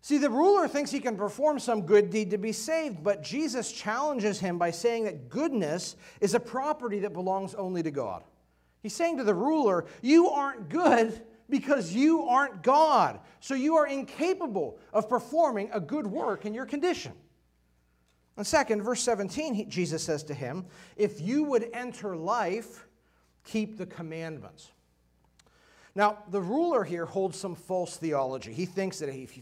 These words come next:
if he just does the right, extraordinary deed, he will impress God,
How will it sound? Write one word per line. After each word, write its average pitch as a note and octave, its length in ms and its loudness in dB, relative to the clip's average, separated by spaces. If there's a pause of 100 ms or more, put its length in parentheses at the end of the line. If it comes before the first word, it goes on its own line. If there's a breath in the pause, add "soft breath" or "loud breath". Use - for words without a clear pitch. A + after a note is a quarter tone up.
if D3 120 -14
he D#3 60 -12
just E3+ 400 -8
does F3+ 280 -4
the D3 100 -4
right, E3 460 0 (200 loud breath)
extraordinary F#3+ 840 2
deed, E3+ 380 -6
he F#3+ 140 -8
will F#3 180 -4
impress E3+ 400 -4
God, C3+ 420 -6